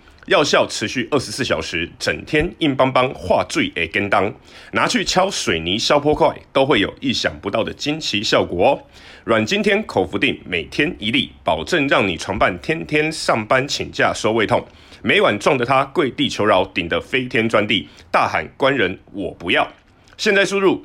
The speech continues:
The Office Talk 专属优惠码，会再加赠一瓶成功岭乖乖水，用来缓解过度肿胀的不适感。平常没事就喝，也能消水肿。阮经天口服定定定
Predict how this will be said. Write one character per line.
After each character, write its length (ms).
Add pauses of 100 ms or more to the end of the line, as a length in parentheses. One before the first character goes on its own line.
The 100
Office 460
Talk 340
专 200
属 300
优 140
惠 160
码， 180 (340)
会 140
再 180
加 220
赠 280
一 80
瓶 280
成 320
功 240
岭 180
乖 140
乖 160
水， 240 (200)
用 180
来 120
缓 240
解 240
过 220
度 220
肿 180
胀 180
的 80
不 140
适 140
感。 200 (400)
平 140
常 140
没 120
事 160
就 140
喝， 360
也 340
能 200
消 300
水 220
肿。 180 (380)
阮 240
经 240
天 280 (220)
口 340
服 400 (140)
定 400 (100)
定 320 (140)
定 260